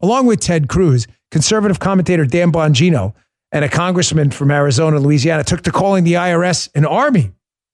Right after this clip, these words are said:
So I thought, you know, eighty-seven thousand new employees, Joe, at the, uh,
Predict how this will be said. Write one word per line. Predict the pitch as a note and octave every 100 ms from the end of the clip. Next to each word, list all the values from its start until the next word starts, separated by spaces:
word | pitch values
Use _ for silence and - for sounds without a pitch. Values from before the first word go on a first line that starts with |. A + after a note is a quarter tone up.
| _ _ _ _ _ _ _ _ - - _ _ _ -
So | B3
I | C4+
thought, | - C#4+ C4
you | C4+
know, | A3+ G3+
eighty-seven | F#3+ G#3+ A#3 - G#3 F#3+ F3+
thousand | D#3+ D#3+ F3 D3+ D#3
new | D#3
employees, | C#3+ A#2+ D3 D3+ D#3 D#3 C#3+
Joe, | - D#3 D#3 D#3+
at | C3
the, | B2+ A2
uh, | G2+ E2+